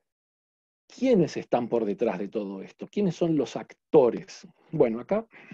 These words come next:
también podríamos hablar muchísimo, no me quiero extender, hay muchísima información sobre todo esto, pero,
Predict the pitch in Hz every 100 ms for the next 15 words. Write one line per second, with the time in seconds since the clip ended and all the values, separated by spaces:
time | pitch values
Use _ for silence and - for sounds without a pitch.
0 | - - - 147 143 104 - 185 117 143
1 | 156 131 131 143 143 113 113 - 180 -
2 | 170 170 160 _ _ _ _ _ - 156
3 | 156 147 151 147 131 117 135 156 - _
4 | _ _ _ _ _ _ _ _ _ _
5 | _ - 143 139 117 170 - 143 117 117
6 | 117 107 - 147 123 120 113 147 127 123
7 | 120 120 135 156 _ _ _ _ _ _
8 | _ _ _ _ - 135 139 135 135 131
9 | 123